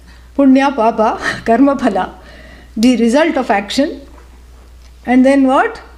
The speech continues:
Punarjanma, rebirth, and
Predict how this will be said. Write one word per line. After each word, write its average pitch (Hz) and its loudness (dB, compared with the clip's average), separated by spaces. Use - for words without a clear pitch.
Punarjanma, 233 0
rebirth, 247 0
and 214 -2